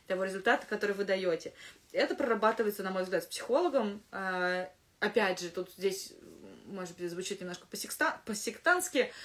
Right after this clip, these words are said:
но я правда считаю, что всем преподавателям <laughs> нужно работать с психологом хотя бы профилактически, там, типа супервизию психологов. У всех психологов всегда есть супервизия. То есть психолог, практикующий, работающий с людьми,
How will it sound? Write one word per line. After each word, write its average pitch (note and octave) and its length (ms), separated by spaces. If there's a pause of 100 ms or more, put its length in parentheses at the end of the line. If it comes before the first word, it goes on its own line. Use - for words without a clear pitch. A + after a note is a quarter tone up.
(180)
но G#3+ 180
я G#3 180
правда A#3+ 280
считаю, F#3+ 420
что F#3 160
всем F#3 340
преподавателям G3 840 (320)
<laughs> - 280
нужно G3+ 640
работать F3+ 540
с - 60
психологом E3+ 760 (340)
хотя F#3 540
бы F3+ 460 (140)
профилактически, G3+ 880
там, E3 400 (880)
типа G3+ 520
супервизию F3+ 640
психологов. - 560
У - 20
всех G#3+ 220
психологов D4+ 500
всегда G3+ 300
есть A#3 180
супервизия. E3 520 (340)
То - 40
есть G3 100
психолог, G3+ 460
практикующий, C4 680
работающий F#3 540
с - 80
людьми, A3 380